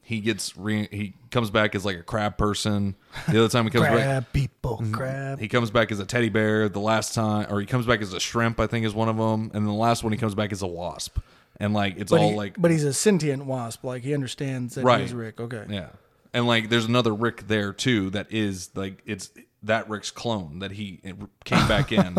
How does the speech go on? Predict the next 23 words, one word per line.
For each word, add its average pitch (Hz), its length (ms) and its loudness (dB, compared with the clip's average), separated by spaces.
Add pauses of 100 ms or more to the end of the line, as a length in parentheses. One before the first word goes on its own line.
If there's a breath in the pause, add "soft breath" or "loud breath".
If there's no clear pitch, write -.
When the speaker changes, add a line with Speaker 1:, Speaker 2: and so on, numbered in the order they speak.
(140)
Speaker 2:
<laughs> - 160 2
Speaker 1:
And 101 100 -4
so 120 120 2
he 113 100 4
has 113 180 4
to 110 100 -4
talk 117 280 2
to 107 80 -4
that 104 200 0
Rick 104 220 -4
and 113 80 -6
try 104 220 2
and 101 80 -6
get 101 100 -4
out 101 180 -2
of 98 60 -6
there. 101 160 -6
And, 107 280 -10
like, 123 160 -8
it's 143 140 -8
a 143 60 -2
whole 135 160 0
thing. 98 260 -8